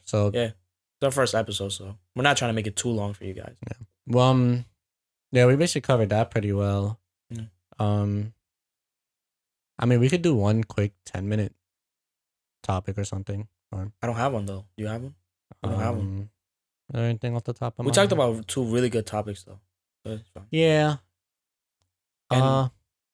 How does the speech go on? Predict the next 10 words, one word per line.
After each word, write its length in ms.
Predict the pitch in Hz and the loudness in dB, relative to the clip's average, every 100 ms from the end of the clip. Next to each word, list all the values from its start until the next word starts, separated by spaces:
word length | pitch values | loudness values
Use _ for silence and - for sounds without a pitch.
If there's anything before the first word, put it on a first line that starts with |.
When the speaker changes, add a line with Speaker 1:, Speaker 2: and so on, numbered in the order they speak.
| _ _ | _ _
Speaker 2:
first 180 | - 131 | -2 0
episode 320 | 127 123 117 107 | 0 0 -2 0
should 240 | - 127 | 0 0
be, 120 | 110 | 0
like, 360 | 101 98 98 - _ _ _ _ _ _ _ _ _ _ _ _ | -4 -6 -8 -18 _ _ _ _ _ _ _ _ _ _ _ _
forty-five 500 | 123 113 113 107 104 | -2 0 0 -2 -2
minutes, 320 | 104 104 101 110 | -6 -6 -8 -6
maybe 220 | 110 107 | -4 -2
an 80 | 92 | -4
hour. 300 | 104 107 | -6 -8